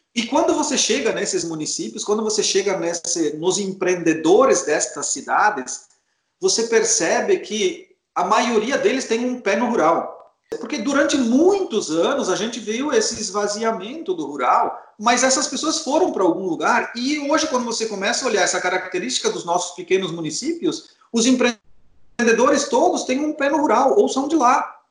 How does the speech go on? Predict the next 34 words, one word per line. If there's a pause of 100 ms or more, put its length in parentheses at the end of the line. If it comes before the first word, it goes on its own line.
(340)
E
por
isso
que
eu,
eu,
é,
comecei
também
a
fazer
essa
investigação. (500)
A
mai-,
a,
a
grande
parte
dela,
ou,
ou
metade
dela, (340)
é
uma
juventude
urbana. (360)
Então,
se, (220)
eu
pude
concluir
que